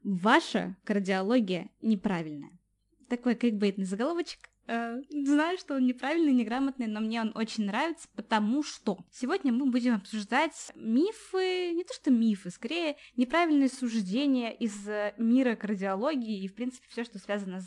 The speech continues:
со здоровьем сердца. И нам в этом поможет разобраться. Все пояснит, все расскажет, все покажет <laughs> по возможности.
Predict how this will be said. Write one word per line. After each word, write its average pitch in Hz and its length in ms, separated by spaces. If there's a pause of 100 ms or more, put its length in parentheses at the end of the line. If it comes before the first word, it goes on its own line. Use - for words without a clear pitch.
(120)
со 208 120
здоровьем 185 560
сердца. 208 480 (320)
И 349 280
нам 311 300
в 247 60
этом 294 240
поможет 226 420
разобраться. 180 680
Все 320 280
пояснит, 233 480
все 208 180
расскажет, 196 540
все - 160
покажет 190 520
<laughs> - 600
по 294 120
возможности. 269 880